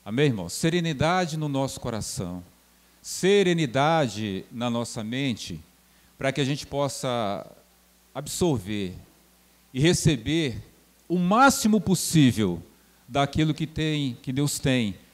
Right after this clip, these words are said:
a, a ministrar e a falar aos nossos corações. Nós vamos, irmãos, dar continuidade ao texto de Efésios, a partir do versículo quinze até o versículo vinte e três, mas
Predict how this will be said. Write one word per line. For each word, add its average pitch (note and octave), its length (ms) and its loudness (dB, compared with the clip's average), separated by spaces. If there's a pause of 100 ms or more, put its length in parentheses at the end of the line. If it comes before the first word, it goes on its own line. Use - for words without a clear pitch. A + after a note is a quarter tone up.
(180)
a, C3 360 -6
a - 20 -6
ministrar C3 840 -2
e B2+ 120 -6
a C3 60 -4
falar A#2 640 -4 (240)
aos A#2 200 -6
nossos A2 320 -4
corações. A#2 920 -4 (1040)
Nós A#2+ 180 0
vamos, D#3 360 2
irmãos, C3 260 0
dar C3+ 140 0
continuidade A#2+ 1000 -4 (1160)
ao A#2 220 0
texto C#3 360 -2
de A#2 100 -2
Efésios, A#2 760 -4
a A#2 100 -4
partir A#2+ 300 -4
do A2+ 80 -8
versículo A2 480 -6
quinze B2 340 -4
até A2 180 -6
o G#2 60 -6
versículo G#2 420 -8
vinte G2+ 200 -8
e - 60 -12
três, B2 520 -4 (1120)
mas C3 800 0